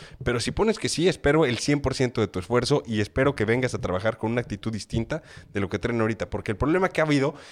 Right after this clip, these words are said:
es corrieron a tanta gente y es, imagínate, estás en una empresa donde corren a la mitad de las personas. Claramente, muchas de esas personas sean tus amigos. Y los corren, entonces estás como enojado con el, con la situación, estás viendo así,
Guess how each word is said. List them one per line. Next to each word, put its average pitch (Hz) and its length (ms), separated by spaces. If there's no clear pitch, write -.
es - 160
corrieron 156 340
a 147 100
tanta 147 200
gente 139 380
y 143 100
es, 127 140
imagínate, 127 480
estás - 180
en 165 80
una 156 80
empresa 135 240
donde 117 160
corren 127 240
a 123 60
la 107 100
mitad 101 200
de 117 40
las 107 100
personas. 107 400
Claramente, 180 600
muchas 160 380
de 156 80
esas 151 100
personas 135 340
sean 143 140
tus - 160
amigos. 113 380
Y 113 100
los 117 140
corren, 196 360
entonces 139 260
estás 143 220
como 151 180
enojado 135 400
con 113 180
el, 101 200
con 104 160
la 101 40
situación, 156 540
estás 135 220
viendo 147 200
así, 139 220